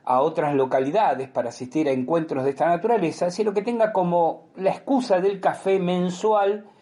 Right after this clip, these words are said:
para poder charlar y... y ya sabemos que esto tiene mucho que ver con el alimento del alma, ¿no? Porque la gente que le apasiona la ufología y que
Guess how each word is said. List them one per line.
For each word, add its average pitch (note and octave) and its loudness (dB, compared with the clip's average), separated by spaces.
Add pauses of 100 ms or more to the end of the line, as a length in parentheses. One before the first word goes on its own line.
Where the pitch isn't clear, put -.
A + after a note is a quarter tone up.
(360)
para E3 2
poder D#3+ 2
charlar E3+ 0
y... C3 -2 (540)
y - -4
ya D4+ 0
sabemos D4 0
que F#3 0
esto G3 0
tiene G3+ -2
mucho G3+ 0
que F3 0
ver G3+ 2
con F3 0
el D3 0
alimento D#3 0
del F3+ 2
alma, D3 0
¿no? F#3+ -2
Porque D3+ -4 (240)
la E3 0
gente G#3 0
que E3+ 2
le D#3+ 2
apasiona F3 0
la D3 2
ufología D3+ 0
y B2+ -2
que B2+ 0